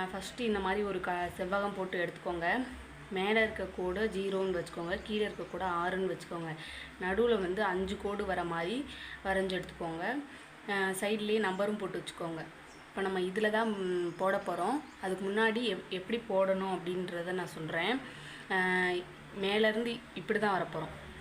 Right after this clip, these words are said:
எப்படின்னா, இப்படி தான் வரப்போறோம். இந்த மாதிரி தான் வரப்போறோம். ஆ, அதுக்கப்புறம் இது மாதிரி ஒரு அஞ்சு லைன், இதுக்கப்புறம் ஒரு அஞ்சு லைன் போட்டு வருவோம்.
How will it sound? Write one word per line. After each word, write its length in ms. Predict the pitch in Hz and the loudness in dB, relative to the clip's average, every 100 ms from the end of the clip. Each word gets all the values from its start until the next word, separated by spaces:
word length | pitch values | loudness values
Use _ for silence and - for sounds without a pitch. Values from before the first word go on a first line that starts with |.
| - 196 | -10 -8
எப்படின்னா, 340 | 175 185 202 269 - - - - - - - | -4 0 2 0 -2 -12 -12 -12 -10 -10 -10
இப்படி 260 | 202 180 214 | -8 -2 2
தான் 240 | 208 190 | 4 2
வரப்போறோம். 360 | 160 160 156 - - - - - - - - - - - - - - - - | 0 -2 -4 -6 -10 -12 -14 -14 -14 -14 -14 -16 -16 -16 -16 -18 -18 -16 -2
இந்த 120 | 220 | 2
மாதிரி 200 | 208 208 | 4 6
தான் 240 | 208 214 185 | 4 4 2
வரப்போறோம். 380 | - 175 214 247 - - - - | 0 -2 0 -2 -4 -10 -10 -2
ஆ, 360 | 190 190 190 185 | 2 4 4 4
அதுக்கப்புறம் 920 | 190 214 226 226 254 294 233 196 185 185 - | 2 0 0 2 4 6 4 4 2 -2 -8
இது 180 | - 214 | -2 2
மாதிரி 220 | 226 226 | 6 6
ஒரு 120 | 220 196 | 6 4
அஞ்சு 220 | 180 180 | 2 2
லைன், 240 | 202 277 - - - 226 | 0 0 -6 -14 -10 -2
இதுக்கப்புறம் 580 | 220 220 202 - 254 | -2 -2 -4 -2 -2
ஒரு 120 | 220 190 | 2 2
அஞ்சு 200 | 185 185 | 2 0
லைன் 260 | 180 185 | -2 -4
போட்டு 240 | 180 170 170 | -6 -6 -6
வருவோம். 260 | 165 170 | -4 -6